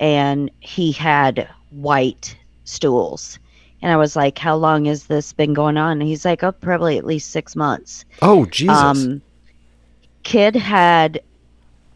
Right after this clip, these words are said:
Speaker 1: a very rare type of cancer, and that's an indicator in the stool. When the stool is white,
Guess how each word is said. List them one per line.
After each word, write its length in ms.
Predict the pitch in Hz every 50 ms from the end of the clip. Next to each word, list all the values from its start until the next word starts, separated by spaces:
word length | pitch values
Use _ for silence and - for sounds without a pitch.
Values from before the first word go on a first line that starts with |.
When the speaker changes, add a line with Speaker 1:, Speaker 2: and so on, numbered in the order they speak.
| _ _ - 160
Speaker 1:
a 160 | 160 165 160
very 640 | 147 139 135 - 165 165 165 170 170 170 165 156 156
rare 600 | 147 147 147 151 156 151 143 143 143 127 113 117
type 360 | - - 156 135 131 127 -
of 140 | 135 131 -
cancer, 600 | - 147 127 120 120 - - - - - - - _ _ _ _ - - _ _ -
and 200 | 147 147 151 147
that's 300 | 143 143 147 147 - -
an 140 | 160 156 156
indicator 640 | 151 156 151 147 - - 160 147 143 147 143 143
in 120 | 143 143
the 80 | 143 143
stool. 400 | - - - 160 147 147 143 143
When 140 | 139 139 143
the 80 | 143
stool 420 | 139 - - 160 147 147 147 143 139
is 160 | 143 139 -
white, 560 | 131 123 123 135 135 143 165 175 - - -